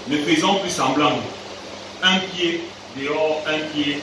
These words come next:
dedans. Mettons tous nos pieds dedans.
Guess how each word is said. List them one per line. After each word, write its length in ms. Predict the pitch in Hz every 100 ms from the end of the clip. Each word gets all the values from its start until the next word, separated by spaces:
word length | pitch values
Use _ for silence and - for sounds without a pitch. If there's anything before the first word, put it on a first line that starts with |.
| 127
dedans. 320 | 123 131 110 101 - - - - - - 135
Mettons 460 | 147 - 180 180 180
tous 160 | 180 175
nos 120 | 170
pieds 480 | - 156 156 156 127
dedans. 260 | 127 120 -